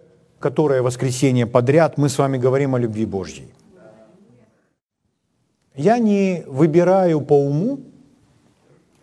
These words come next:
о чем говорить церкви.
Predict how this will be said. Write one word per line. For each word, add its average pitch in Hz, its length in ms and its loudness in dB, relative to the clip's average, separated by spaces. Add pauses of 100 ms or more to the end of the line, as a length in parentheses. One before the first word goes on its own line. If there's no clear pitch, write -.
(1500)
о 139 100 -6
чем 208 380 0
говорить 156 400 0
церкви. 104 480 -4